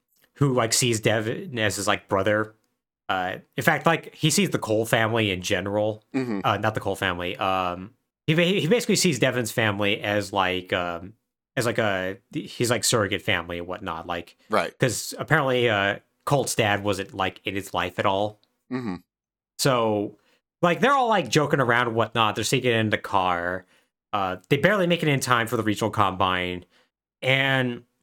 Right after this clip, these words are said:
Speaker 1: they get, like, signed up. And in the hotel room, uh, Devin sits up late at night in his hotel room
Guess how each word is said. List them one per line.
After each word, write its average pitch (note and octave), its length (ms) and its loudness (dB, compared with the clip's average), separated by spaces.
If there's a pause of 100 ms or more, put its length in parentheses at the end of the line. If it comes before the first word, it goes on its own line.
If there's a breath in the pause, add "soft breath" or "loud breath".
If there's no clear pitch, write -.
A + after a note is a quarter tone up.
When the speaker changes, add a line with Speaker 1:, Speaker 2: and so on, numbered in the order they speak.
(380)
Speaker 1:
they A#2 120 0
get, C3 200 0
like, A#2+ 160 2
signed A2 280 2
up. F#2+ 240 -2 (840)
And D3+ 120 2
in D#3+ 120 2
the D3+ 80 2
hotel A#3 440 2
room, F2 300 -4 (580)
uh, A#2+ 380 2 (160)
Devin G#3 280 2
sits F#3 220 0
up - 300 0
late D3+ 180 2
at A#2+ 160 -6
night A2+ 220 2
in G#2+ 60 -8
his G#2+ 140 -2
hotel A#2+ 400 0
room E2+ 280 -12